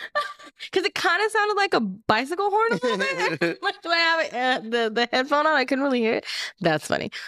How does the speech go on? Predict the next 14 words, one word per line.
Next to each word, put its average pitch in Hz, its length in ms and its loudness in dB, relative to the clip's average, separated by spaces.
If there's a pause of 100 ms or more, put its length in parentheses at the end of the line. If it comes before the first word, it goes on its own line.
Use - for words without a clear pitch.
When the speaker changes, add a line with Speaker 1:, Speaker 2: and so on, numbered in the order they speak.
(260)
Speaker 1:
Um, 190 560 2 (680)
but 254 140 2
yeah, 359 160 2
so 277 100 -2
he's 320 220 0
just, 330 180 0
I've 262 200 0
always 269 500 0 (120)
watched 202 420 -2
my 185 160 0
father 175 360 2
be 151 300 -2 (280)
an 185 120 2
entrepreneur. 175 640 0